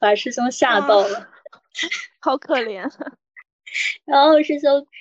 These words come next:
Speaker 1: 师兄说，师兄说：“你这样好像是我在欺负你。” <laughs> 后来，后来是因为那个老师他自己本身，就是他主要在做的一个项目，当时正好要发文章，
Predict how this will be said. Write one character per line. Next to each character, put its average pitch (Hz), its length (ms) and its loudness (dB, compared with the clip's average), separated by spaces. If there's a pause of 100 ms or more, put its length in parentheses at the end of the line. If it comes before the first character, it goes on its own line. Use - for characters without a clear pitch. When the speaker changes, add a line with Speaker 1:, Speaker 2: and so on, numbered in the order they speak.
Speaker 1:
师 285 140 -4
兄 285 220 0
说， 277 300 -2
师 - 640 -8
兄 277 180 2
说 285 220 6
：“你 233 100 -6
这 233 120 -2
样 262 160 4
好 208 180 2
像 269 240 -2
是 269 140 -6
我 226 200 2
在 220 220 0
欺 240 300 -12
负 254 180 -8
你。” 262 160 -4 (800)
<laughs> - 400 -18
后 370 80 2
来， 247 340 4
后 339 140 4
来 302 180 4
是 311 220 0
因 311 180 0
为 240 220 2
那 262 180 -4
个 233 240 -2
老 190 200 0
师 - 240 -8
他 285 240 -12
自 415 180 -2
己 208 220 2
本 - 240 -4
身， 220 440 -4 (200)
就 220 100 -4
是 208 200 -2
他 311 260 -2
主 180 180 -2
要 196 180 2
在 202 220 0
做 208 280 -2
的 180 380 -4 (260)
一 185 100 -2
个 196 640 2
项 240 240 -2
目， 190 340 -4 (240)
当 247 200 -2
时 226 200 2
正 247 180 -4
好 185 200 0
要 185 140 0
发 220 240 -4
文 180 200 -4
章， 214 400 0